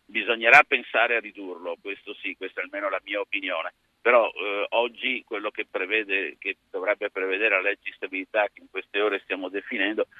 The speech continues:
non è assolutamente apertura di nuove sale, ma, eh, la,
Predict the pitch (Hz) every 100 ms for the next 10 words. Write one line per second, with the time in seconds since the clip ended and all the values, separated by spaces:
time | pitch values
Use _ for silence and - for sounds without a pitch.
0 | - 101 113 120 - 107 104 - 104 135
1 | 135 117 - 98 104 92 110 104 92 98
2 | 98 92 90 - 101 82 80 - 104 98
3 | _ _ _ - 92 90 87 101 92 87